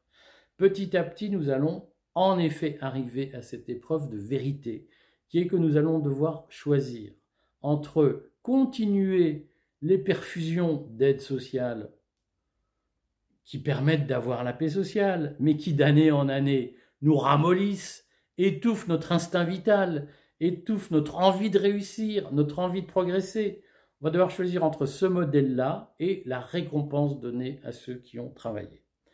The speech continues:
Moi, vous l'avez compris, je suis sans ambiguïté du côté de ceux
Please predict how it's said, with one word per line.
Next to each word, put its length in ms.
Moi, 360
vous 120
l'avez 260
compris, 580
je 120
suis 420
sans 420
ambiguïté 920
du 180
côté 420
de 200
ceux 520